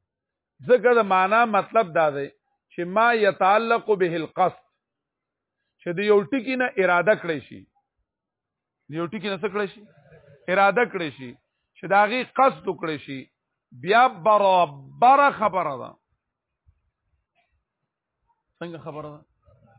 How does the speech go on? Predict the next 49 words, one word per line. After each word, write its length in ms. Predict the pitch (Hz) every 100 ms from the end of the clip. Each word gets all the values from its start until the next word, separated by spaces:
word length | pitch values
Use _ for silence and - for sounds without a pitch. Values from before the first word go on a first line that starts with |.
| _ _ _ -
برابره 640 | 202 220 214 165 269 294
خبره 360 | 202 190 156 143
ده. 160 | 131 - _ _ _ _ _ _ _ _
که 80 | -
هغه 260 | 170 175 233
چې 200 | 214 175
کم 180 | 208 196
دنو 180 | 226 220
لفظ 400 | 175 180 240 247
یو 200 | 302 196
که 80 | 202
څه 120 | 165
وي، 120 | 117 90 _ -
معنا 280 | 135 131 110
وي. 120 | 98 _ _ _ _
یعنی 120 | 151 202
د 40 |
یو 160 | 214 -
ټکي 280 | 285 226 233
نه 80 |
تا 160 | 220 254 254
اراده 280 | 233 226 269
وکړه 220 | 226 196 135
که 80 |
نه، 120 | 127 107 - _ _ -
نو 60 | 131
که 100 | 190
د 80 | 196 -
ټکي 260 | 277 233
نه 120 | 220 208
بیا 200 | 208 196
تا 180 | - 254
د 140 | 240 202
معنی 300 | 196 202 254
اراده 280 | 269 277 277
وکړه 200 | 214 262
او 100 | 214
که 60 | 202 226
تا 80 | 220
د 60 | 208
لفظ 220 | 233 190 196
څه 60 | 165 110
کړه، 140 | 101 - _ _ - - -
د 40 | 165
بل 120 | 233 233
لفظ 240 | 233 226 214
دې 80 | 175 185
څه 60 |
وکړه؟ 260 | 160 110